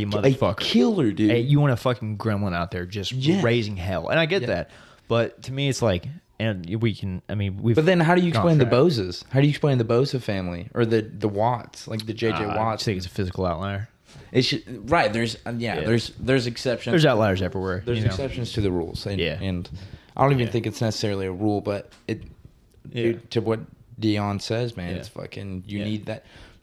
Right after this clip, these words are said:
Speaker 1: But anyway, we, we started off by saying, like, the Chinese.
Speaker 2: Yeah.
Speaker 1: They teach their kids, like, Olympic weightlifting at a young age. And so do the Russians, so, so does, like, Kazakhstan, so does, like,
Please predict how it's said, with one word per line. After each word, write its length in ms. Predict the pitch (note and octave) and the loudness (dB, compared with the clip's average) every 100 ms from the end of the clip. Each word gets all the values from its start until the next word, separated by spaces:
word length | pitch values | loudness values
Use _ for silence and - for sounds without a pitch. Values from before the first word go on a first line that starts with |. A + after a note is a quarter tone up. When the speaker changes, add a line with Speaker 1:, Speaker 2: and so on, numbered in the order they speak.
| - - | -12 0
Speaker 1:
But 120 | C#3 | 4
anyway, 300 | C3+ C#3+ A2+ | 6 6 6
we, 160 | G#2 A#2 A#2 A#2 - - | 4 4 4 4 0 -14
we 140 | G#2+ | -10
started 340 | - C#3+ B2+ G#2+ | 0 2 4 4
off 200 | F2+ G2+ | 0 2
by 100 | F#2+ | 0
saying, 240 | - G2 | 0 -2
like, 160 | F2+ E2 | -2 -4
the 60 | |
Chinese. 560 | G2 G#2 E2+ - E2+ - _ - - _ _ - B2 | -4 -4 -4 -8 -10 -12 _ -20 -20 _ _ -14 -2
Speaker 2:
Yeah. 320 | C#3 A2+ - A2+ | 0 0 0 0
Speaker 1:
They 100 | A#2 | 2
teach 300 | - A2+ - | 2 0 0
their 140 | G2 | -2
kids, 420 | - G2 E2 - - | 0 -2 -2 -8 -12
like, 140 | - G2 | -10 -6
Olympic 240 | G2 - | -6 -2
weightlifting 340 | F#2+ F2+ E2+ E2+ | 0 0 0 -4
at 60 | |
a 40 | F#2 | -2
young 220 | D#2 D2+ | -2 -4
age. 280 | G1+ - - | -6 -8 -8
And 100 | A2+ | 0
so 120 | E3+ | 2
do 60 | D#3 | 4
the 100 | B2 | 2
Russians, 440 | G2 F#2 A2+ G2 | 2 0 -2 -4
so, 340 | - A2 G#2 - | -2 0 0 -2
so 160 | - A#2 | 0 0
does, 160 | G2 | 0
like, 120 | F#2 | -2
Kazakhstan, 600 | - F#2+ E2+ - F2+ E2+ G2 | -2 -2 -2 -4 -4 -4 -4
so 160 | G#2 | -6
does, 120 | F2 | -6
like, 280 | F2 D#2+ - | -8 -12 -14